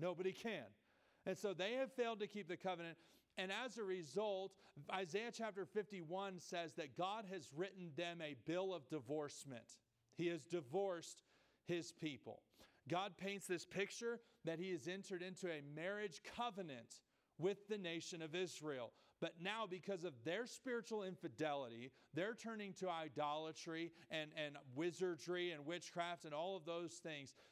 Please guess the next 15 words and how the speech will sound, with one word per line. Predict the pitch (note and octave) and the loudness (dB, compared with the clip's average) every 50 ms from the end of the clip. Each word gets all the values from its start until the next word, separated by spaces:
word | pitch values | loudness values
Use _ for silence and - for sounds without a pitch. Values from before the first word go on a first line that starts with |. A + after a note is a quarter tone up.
| - - _ - D3+ | -20 -20 _ 2 2
Because | E3+ E3 - F#3+ F#3+ F#3+ E3+ E3+ | 2 2 2 2 0 0 0 0
of | F3+ D3+ B2+ | -4 -2 0
their | D#3+ F#3 A3 A#3+ G#3+ - - - | 0 0 0 0 -2 -6 -6 -4
turning | F#3+ G3+ G#3+ A3+ B3 B3+ A#3+ | -2 -2 -2 -2 -2 -2 -2
away | A3 G3 F#3 F3 E3+ F3 | 0 0 2 2 2 0
and | F3 F3 E3+ | 0 0 -2
their | D#3 | -4
spiritual | - - - - F#3 G3 A3+ A#3 - - G#3 F#3 | -4 -6 0 4 4 4 4 2 -2 -4 -6 -6
infidelity, | F3 D#3+ - E3 C#3+ D3 F3 F3 F3 D#3+ D3+ D#3 C3 - - - - _ D#3 | -6 -6 -6 -4 0 2 2 2 2 0 -2 -4 -8 -12 -16 -20 -6 _ 2
God | F3 F3+ G3 G3 - | 4 4 4 2 0
says, | - G3 F3+ D#3 - - | 0 0 0 0 0 -2
"I | - E3 F#3+ G#3 G3+ | 0 0 2 2 2
have | F3+ F#3+ F3+ C#3 B2+ | 0 -2 -2 -2 -2
divorced | D#3+ D3 A#2+ C#3+ E3 E3+ E3+ - - - - - | -2 0 2 2 4 4 2 0 -2 -6 -6 -6
you." | C3 | -6